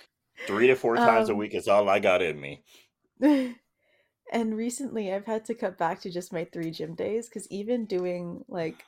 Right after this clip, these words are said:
Speaker 1: the low impact classes on my bike days, I'm just like, I'm, I started and I'm just like, "I really don't wanna be here." Like, I can't even <laughs> muster up the strength to do a low impact <laughs> class.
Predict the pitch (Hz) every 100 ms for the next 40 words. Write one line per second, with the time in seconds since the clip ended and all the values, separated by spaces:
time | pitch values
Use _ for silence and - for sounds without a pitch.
0 | _ _ _ - 185 170 165 175 175 190
1 | 180 - - 185 190 185 185 202 202 -
2 | 170 156 156 156 - 151 165 185 202 233
3 | 233 - _ _ _ _ _ _ _ -
4 | 202 202 190 - 175 170 - - - 220
5 | 202 - 185 _ _ _ _ _ 208 202
6 | - 180 185 160 175 170 180 - 196 202
7 | 190 160 - 143 143 - 160 - 156 160
8 | 170 175 185 202 240 202 214 196 190 320
9 | 330 269 240 262 269 - 202 214 226 226
10 | 208 196 196 - 202 214 180 214 - -
11 | 214 285 - 403 - - -